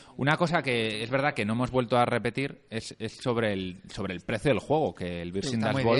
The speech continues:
Speaker 2: bien, salía
Speaker 1: para los
Speaker 2: veinticinco
Speaker 1: tiempos que
Speaker 2: euros
Speaker 1: corren,
Speaker 2: o
Speaker 1: es un, es un juego muy, muy barato.
Speaker 2: Y, y de me caja no muy grande, que cabe, ca-, me cabe bien en la mochila. Así que eso para mí es importante. Mister Pharmacist, como me alude directamente a mí, pues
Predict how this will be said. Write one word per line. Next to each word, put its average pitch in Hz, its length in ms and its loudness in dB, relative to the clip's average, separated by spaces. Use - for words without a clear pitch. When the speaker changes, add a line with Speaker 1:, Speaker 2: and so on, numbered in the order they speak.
Speaker 2:
bien, 113 180 -14
salía 110 220 -6
Speaker 1:
para 110 400 -2
los 98 100 0
Speaker 2:
veinticinco - 0 -
Speaker 1:
tiempos 117 320 2
que 107 120 2
Speaker 2:
euros 127 100 2
Speaker 1:
corren, 139 200 2
Speaker 2:
o 107 100 -6
Speaker 1:
es - 120 -4
un, 117 380 -2
es 110 140 -6
un 113 80 -2
juego 123 240 0
muy, 123 320 0
muy 120 160 2
barato. 92 340 -2
Speaker 2:
Y, 160 200 4
y 104 300 -4
de 95 180 -10
me 92 120 -12
caja 117 600 -4
no 117 100 -6
muy 110 100 -4
grande, 196 720 -2
que 110 920 -8
cabe, 101 300 -6
ca-, 113 200 -4
me 110 120 -6
cabe 135 200 2
bien 135 140 2
en 131 120 -4
la 113 100 -2
mochila. 104 400 -10
Así 104 260 -12
que 120 200 -6
eso - 160 -6
para 110 140 -4
mí 135 220 -8
es - 160 -8
importante. - 560 -12
Mister 135 280 -2
Pharmacist, 190 480 4
como 127 160 -2
me 123 120 -2
alude 156 240 6
directamente 156 720 0
a 156 160 2
mí, 180 220 0
pues 113 280 -4